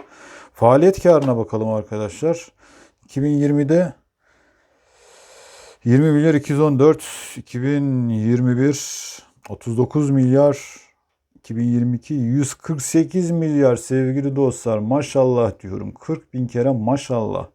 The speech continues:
Allah nazarlardan korusun. Bu yönetim nasıl çalışmış böyle? Nasıl çalışıyor harıl harıl şirketlerine, e, iştiraklara? Nasıl böyle harıl harıl kar getirttiriyor arkadaşlar? Görüyorsunuz işte. Yani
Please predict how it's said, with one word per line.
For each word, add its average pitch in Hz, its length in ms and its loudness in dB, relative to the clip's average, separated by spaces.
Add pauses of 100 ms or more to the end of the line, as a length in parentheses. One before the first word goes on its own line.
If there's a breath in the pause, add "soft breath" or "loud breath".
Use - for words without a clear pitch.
(400 soft breath)
Allah 123 520 0
nazarlardan 131 680 0
korusun. 117 560 -6
Bu 107 40 -6
yönetim 123 640 -2
nasıl 135 360 -2
çalışmış 123 640 -4
böyle? 101 300 -4
Nasıl 131 340 -2
çalışıyor 120 560 -2
harıl 110 320 -2
harıl 104 340 -2 (360 loud breath)
şirketlerine, 113 1040 -2 (360 loud breath)
e, 107 440 -10
iştiraklara? 113 760 -2
Nasıl 143 380 -4
böyle 139 160 6
harıl 117 360 0
harıl 120 280 -4 (200)
kar 135 180 4
getirttiriyor 113 680 -4
arkadaşlar? 113 600 -4
Görüyorsunuz 117 600 -4
işte. - 380 -14 (1300)
Yani 104 420 -4